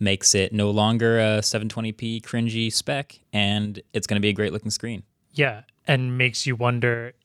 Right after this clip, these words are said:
Speaker 2: is this really worth spending nine ninety-nine on the iPhone
Speaker 1: Yeah, I
Speaker 2: twelve
Speaker 1: wanna get
Speaker 2: Pro?
Speaker 1: to that. Yes,
Speaker 2: Yeah.
Speaker 1: that. So,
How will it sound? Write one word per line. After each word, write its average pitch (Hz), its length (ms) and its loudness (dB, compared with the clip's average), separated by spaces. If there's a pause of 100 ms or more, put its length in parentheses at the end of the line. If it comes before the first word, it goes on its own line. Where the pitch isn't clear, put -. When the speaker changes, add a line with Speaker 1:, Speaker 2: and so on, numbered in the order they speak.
(160)
Speaker 2:
is 123 260 0
this 120 220 -2
really 127 260 4
worth 117 320 -4 (380)
spending 113 880 -2
nine 127 260 2
ninety-nine 113 560 -4
on 110 100 -4
the 113 80 -2
iPhone 113 460 -2 (260)
Speaker 1:
Yeah, 117 160 0
I 104 40 4
Speaker 2:
twelve 120 80 4
Speaker 1:
wanna 113 160 2
get 101 180 -2
Speaker 2:
Pro? 131 180 4
Speaker 1:
to 104 140 0
that. 104 100 -12
Yes, 95 200 2 (240)
Speaker 2:
Yeah. 113 120 -14
Speaker 1:
that. 120 300 0 (280)
So, 110 500 0